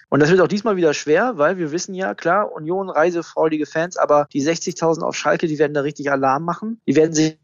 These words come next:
mit allem, was geht, gegen eine Niederlage stemmen. Und ich kann mir sogar vorstellen, dass vielleicht auch ein bisschen mehr drin ist für den F C Schalke, wenn die sich denn straffen und wenn die,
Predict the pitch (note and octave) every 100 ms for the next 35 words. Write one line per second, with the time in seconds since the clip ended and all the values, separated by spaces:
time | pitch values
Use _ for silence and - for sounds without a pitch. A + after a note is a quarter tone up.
0 | _ D3 D3+ - D3+ D3+ F3+ D#3 - F3
1 | D#3 E3+ E3 D#3+ D3+ F3 F3 C#3+ C#3+ -
2 | E3 G#3 E3+ E3 - - _ - F3 A3+
3 | G#3 G3 - G3 - E3+ - E3 C#3+ G3
4 | - F#3 F3 F3 E3 D3+ E3 G3 A3 A3
5 | - G#3 G3 - - F#3 F#3 F#3 G3 D#3+
6 | D3 F#3+ G3 F3+ F3+ E3 D3 - - -
7 | E3+ C#3+ D#3 E3+